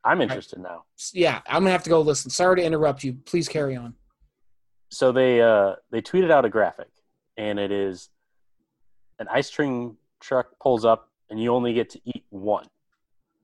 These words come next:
Speaker 1: What is your, uh, ice cream pick of choice? And I'll drop
Speaker 2: Cool.
Speaker 1: this in our Slack chat.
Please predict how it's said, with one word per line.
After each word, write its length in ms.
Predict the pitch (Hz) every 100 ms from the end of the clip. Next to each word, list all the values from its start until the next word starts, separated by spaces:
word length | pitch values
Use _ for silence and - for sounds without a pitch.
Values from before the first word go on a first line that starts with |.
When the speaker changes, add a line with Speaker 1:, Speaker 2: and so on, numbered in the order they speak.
| _ _ _ _ _ _ - _ _ _ _ _ _
Speaker 1:
What 320 | 110 110 127 -
is 280 | 117 104
your, 480 | 110 110 107 101 98
uh, 440 | 95 92 90 - - _ _ _ _ _ _ _ _ _ _ _ _ _ _ _
ice 240 | - 110 -
cream 540 | - 117 107 101 98 _ _
pick 160 | 123 -
of 100 | 90
choice? 400 | - 92 78 -
And 100 | -
I'll 80 | 104
drop 180 | 98 101
Speaker 2:
Cool. 80 | 123
Speaker 1:
this 160 | 104
in 80 | 101
our 160 | 92 90
Slack 340 | - 92 -
chat. 160 | -